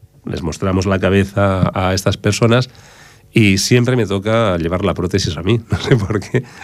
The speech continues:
pero ellas me dicen al final que es por el tipo de peinado que llevo, un peinado cortito, hacia adelante, y parece ser que es un peinado para disimular algo. Bueno, yo no tengo que disimular nada porque afortunadamente <laughs> aún tengo pelo,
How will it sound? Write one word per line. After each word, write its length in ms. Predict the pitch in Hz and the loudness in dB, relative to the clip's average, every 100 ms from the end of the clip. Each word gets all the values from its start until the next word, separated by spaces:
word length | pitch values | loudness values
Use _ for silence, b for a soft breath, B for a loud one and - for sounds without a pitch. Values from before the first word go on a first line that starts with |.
| - | -6
pero 220 | 87 85 - | 0 0 0
ellas 220 | 98 101 | 2 2
me 80 | 95 | 2
dicen 220 | 92 95 | 2 0
al 60 | 90 | 0
final 200 | - 90 | 0 -2
que 80 | - | -2
es 60 | |
por 140 | - 80 | -2 -2
el 40 | |
tipo 200 | 87 92 | 0 0
de 80 | 87 | 0
peinado 280 | 85 82 80 | 0 -2 0
que 80 | 90 | 2
llevo, 180 | 98 80 | 2 0
un 80 | 78 | -4
peinado 340 | 80 82 80 | -2 -2 -2
cortito, 500 | 82 78 123 120 117 | -2 0 2 2 2
hacia 160 | 113 101 | 0 -2
adelante, 460 | 92 107 107 - - B B B - | 0 0 0 -2 -4 B B B -6
y 40 | |
parece 220 | 92 87 | -2 0
ser 160 | 90 92 | 0 0
que 60 | 87 | 0
es 80 | |
un 80 | 90 | 0
peinado 300 | 87 87 87 | 2 2 2
para 160 | 87 87 | 2 2
disimular 500 | 82 - 85 87 82 - | 2 0 0 0 -2 -4
algo. 400 | - 78 - - - | -4 -4 -8 -12 -10
Bueno, 200 | - - | -10 -10
yo 80 | - | -10
no 40 | 87 | -4
tengo 140 | 95 | 0
que 60 | 85 | 0
disimular 360 | - 90 85 | 0 0 0
nada 160 | 90 95 | 2 2
porque 140 | 90 | 2
afortunadamente 640 | 80 90 95 92 90 90 - | 0 2 2 2 2 0 2
<laughs> 20 | |
aún 140 | 110 | 2
tengo 260 | 98 104 98 | 2 0 0
pelo, 280 | 95 90 | 0 -2